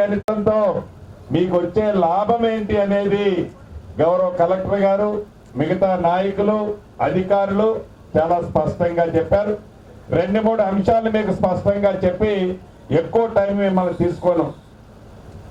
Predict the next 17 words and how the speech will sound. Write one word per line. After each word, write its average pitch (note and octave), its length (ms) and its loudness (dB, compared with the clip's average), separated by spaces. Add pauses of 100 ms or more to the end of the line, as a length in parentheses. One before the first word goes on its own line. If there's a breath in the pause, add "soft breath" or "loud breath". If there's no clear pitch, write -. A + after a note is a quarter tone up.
(760)
ధరణితో A3+ 560 2 (1500)
ప్రభుత్వం A#3+ 640 0
వద్దకు A3+ 340 0 (120)
మీరు A3 160 2 (100)
పోవాల్సి A3 380 0
వచ్చేది G#3+ 360 0 (140)
ధరణి G3+ 280 0 (120)
నాడు. F#3+ 220 0 (1700)
మీ G3+ 100 2 (140)
భూములు A#3+ 440 2 (640)
మీ G3 100 0 (160)
తాతలు, A3+ 440 0 (180)
తండ్రులు, A3+ 420 0 (140)
ముత్తాతల A#3 560 0 (120)
టైం G#3+ 200 0 (120)
నుంచి A3+ 300 -2 (880)
ఇందిరమ్మ B3 420 2